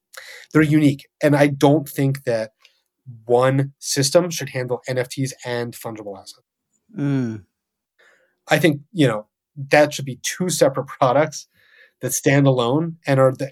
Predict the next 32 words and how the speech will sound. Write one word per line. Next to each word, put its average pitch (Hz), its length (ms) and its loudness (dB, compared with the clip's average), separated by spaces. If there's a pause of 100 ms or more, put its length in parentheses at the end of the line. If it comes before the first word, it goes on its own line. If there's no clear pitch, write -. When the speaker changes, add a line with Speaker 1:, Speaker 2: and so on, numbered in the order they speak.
Speaker 1:
absolute 139 480 -2
best, 139 280 -2
and 120 80 -8
I 117 40 -8
don't 113 180 -10
think 113 140 -12
they 113 80 -12
should - 140 -20
be 107 100 -16
combined. 98 160 -20 (1300)
Speaker 2:
Mm, 143 380 -2 (240)
that 151 160 2
makes 135 180 -4
sense, - 460 -8
just - 260 -10
given 107 300 -8 (560)
basically 110 380 -4
everything 107 300 -8
you've 110 120 -16
said. - 240 -8 (840)
But 113 280 0 (680)
it's - 200 -12
interesting. 117 480 -10
You 127 140 2
do 175 200 4
love 180 220 4
N 156 120 2
F 131 140 0
Ts, 151 280 -2
so 110 180 -2
that's 110 180 -8
probably 123 540 -4